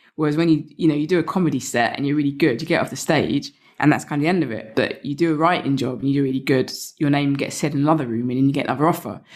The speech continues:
So writing work tends to breed writing work. Stand-up just tends to breed depression <laughs> and <laughs> angst and all kinds of things.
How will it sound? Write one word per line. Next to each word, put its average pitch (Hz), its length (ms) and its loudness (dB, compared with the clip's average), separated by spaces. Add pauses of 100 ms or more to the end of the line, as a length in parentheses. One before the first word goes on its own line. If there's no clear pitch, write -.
So 151 200 0
writing 147 420 0
work - 160 0
tends 147 220 2
to - 80 -14
breed 143 260 2
writing 120 240 -2
work. - 360 -10
Stand-up 143 520 -2
just - 320 -12
tends 139 240 4
to 143 100 -12
breed 131 360 -2 (640)
depression 143 500 -2 (120)
<laughs> - 100 -8 (540)
and 233 340 0
<laughs> 233 300 0
angst - 920 -2
and 254 140 0
all 277 140 2
kinds 254 300 0
of 220 140 -2
things. 208 380 0